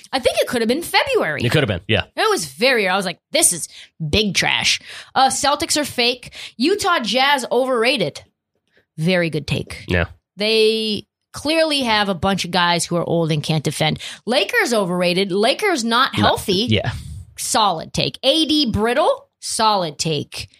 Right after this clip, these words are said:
Speaker 1: Jrue Holiday and P J Tucker, difference makers. That ended up being one of the better takes.
Speaker 2: Yeah, that was good.
Speaker 1: That was like, I don't know how you can, how you can resol-, resolve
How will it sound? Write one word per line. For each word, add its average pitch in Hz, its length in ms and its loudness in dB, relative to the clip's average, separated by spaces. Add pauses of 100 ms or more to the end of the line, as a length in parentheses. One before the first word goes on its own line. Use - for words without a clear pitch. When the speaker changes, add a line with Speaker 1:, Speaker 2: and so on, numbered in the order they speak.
(220)
Speaker 1:
Jrue 269 260 0
Holiday 247 540 2
and 208 140 0
P 240 160 -2
J 208 180 0
Tucker, 202 460 0 (140)
difference 180 420 0
makers. 139 560 -2 (560)
That 480 120 4 (100)
ended 370 160 -2
up 294 180 -2
being 277 500 0 (400)
one 311 220 0
of 294 60 -6
the 302 60 2
better 226 280 2
takes. - 360 -2
Speaker 2:
Yeah, 127 140 4
that 107 60 2
was 110 140 -2
good. - 200 -4 (200)
Speaker 1:
That 277 120 2
was 262 160 -2
like, 254 460 -2 (640)
I 302 120 0
don't 381 100 0
know 370 140 2
how 339 80 2
you 285 180 0
can, 254 320 -2 (680)
how 240 180 -2
you 254 180 2
can 254 160 0
resol-, 202 720 2
resolve 196 800 0